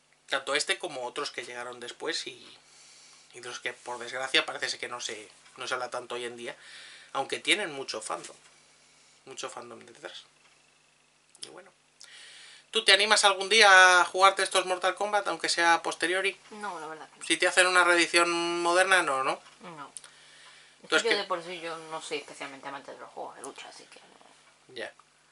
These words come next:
Speaker 1: No, sí, a mí me pasa igual, yo lo he dicho muchas
Speaker 2: Tiene que ser
Speaker 1: veces.
Speaker 2: que me llamen mucho por algún motivo. Como
Speaker 1: Yo
Speaker 2: puto Primal Rey.
Speaker 1: yo lo he dicho muchas veces, eh, yo los juegos de lucha soy muy especialito, muy, muy especialito. Es Mortal Kombat,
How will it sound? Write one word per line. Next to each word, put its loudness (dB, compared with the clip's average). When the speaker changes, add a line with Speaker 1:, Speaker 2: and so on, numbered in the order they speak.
Speaker 1:
No, 2
sí, 0
a 0
mí 0
me 4
pasa 0
igual, -2
yo -8
lo -4
he -8
dicho -8
muchas -6
Speaker 2:
Tiene -2
que -2
ser -8
Speaker 1:
veces. -6
Speaker 2:
que -8
me -10
llamen -6
mucho -12
por -10
algún -14
motivo. -18
Como -8
Speaker 1:
Yo 6
Speaker 2:
puto 0
Primal -4
Rey. -12
Speaker 1:
yo 6
lo 4
he 6
dicho 4
muchas 4
veces, 2
eh, 0
yo 2
los 2
juegos -2
de -2
lucha 0
soy 0
muy 0
especialito, -4
muy, -12
muy -10
especialito. -10
Es -14
Mortal -2
Kombat, -6